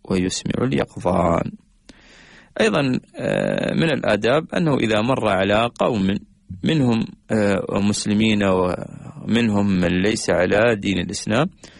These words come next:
فإن هذا لا يمنعه من إلقاء السلام، فالنبي صلى الله عليه وسلم كان يمر بالمجالس التي يختلط فيها المسلمين وغير المسلمين،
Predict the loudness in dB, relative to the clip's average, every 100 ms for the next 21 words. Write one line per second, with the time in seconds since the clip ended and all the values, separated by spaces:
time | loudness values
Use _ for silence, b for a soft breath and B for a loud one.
0 | B B B B 0 2 2 2 2 2
1 | 2 2 2 2 2 0 0 0 0 0
2 | 0 2 0 -2 -2 -2 -2 0 0 -2
3 | -4 -2 2 2 2 -2 _ -4 0 0
4 | 0 -2 0 0 0 0 0 0 0 0
5 | 0 0 -2 -2 -2 0 0 2 0 0
6 | 0 -2 0 -2 -2 B B B B -2
7 | 0 0 2 2 2 -2 -6 -6 -2 -2
8 | 0 0 0 0 -4 -4 -2 -2 0 0
9 | 0 -2 -4 -2 0 2 2 0 -2 0
10 | 2 4 2 2 0 -2 -2 0 2 0